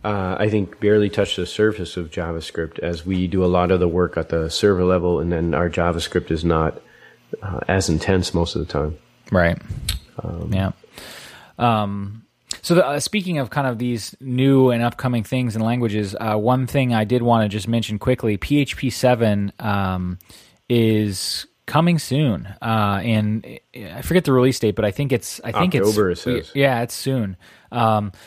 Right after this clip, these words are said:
Speaker 2: so, uh, Laracast, uh, which if you haven't checked it out, do, 'cause it's, 'cause Laracast is great. Um, uh, for, but it's actually not just for Laravel stuff.
Speaker 1: Right,
Speaker 2: Uh,
Speaker 1: right.
Speaker 2: wh-, what you'll see is there's actually quite a number of things, and this isn't the fir-, uh,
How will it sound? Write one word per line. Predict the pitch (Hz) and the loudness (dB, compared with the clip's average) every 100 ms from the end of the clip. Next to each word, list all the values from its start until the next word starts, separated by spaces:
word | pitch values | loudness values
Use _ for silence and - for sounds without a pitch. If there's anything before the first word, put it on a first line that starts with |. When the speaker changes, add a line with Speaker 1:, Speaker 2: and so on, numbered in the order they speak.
| - | -12
Speaker 2:
so, | - 160 147 135 - - - - - - | 2 4 6 2 -4 -20 -20 -20 -16 -10
uh, | 117 - - - | -6 -8 -10 -2
Laracast, | 165 208 214 165 143 143 - - - | 2 4 2 2 2 0 -4 -12 -8
uh, | 139 120 117 117 110 - _ _ _ | -6 -4 -4 -6 -8 -14 _ _ _
which | 156 139 | -6 -2
if | 143 | 2
you | 156 | 4
haven't | 156 | 4
checked | - 135 | 2 0
it | 127 | 2
out, | 107 107 107 | 2 0 -2
do, | 123 113 110 | -2 -2 -2
'cause | 104 | -6
it's, | 104 - | -8 -12
'cause | - - 107 | -16 -10 -4
Laracast | 120 117 120 110 | -2 -2 -4 -4
is | 104 | -6
great. | 113 107 104 - | -2 -2 -2 -2
Um, | 113 104 98 95 - - _ 285 - | -2 -2 -2 -6 -14 -20 _ _ -16
uh, | 127 | -14
for, | 120 135 123 127 - | -2 2 2 2 0
but | 147 | 0
it's | 151 | 4
actually | 214 - 196 | 2 2 2
not | 175 196 | 2 2
just | 175 - | -2 -6
for | - 160 147 | -2 0 2
Laravel | 98 117 160 233 127 107 | -2 0 2 4 2 0
stuff. | - 110 101 | -2 -4 -4
Speaker 1:
Right, | 78 | -4
Speaker 2:
Uh, | 123 | -4
Speaker 1:
right. | 131 123 123 147 | 0 2 2 0
Speaker 2:
wh-, | |
what | 151 151 139 | 0 0 -2
you'll | 143 | -6
see | - 208 | -2 0
is | 143 | 0
there's | 131 123 | 0 0
actually | 160 175 151 | 0 -2 -6
quite | - 165 175 | -6 -6 -4
a | |
number | 156 147 135 | -4 -4 -4
of | 120 | -4
things, | - 135 127 117 | -6 -8 -6 -8
and | 131 143 | -8 -4
this | 175 | 0
isn't | 220 180 | 0 0
the | 151 | -2
fir-, | - 170 | -2 0
uh, | 127 143 - | 2 0 0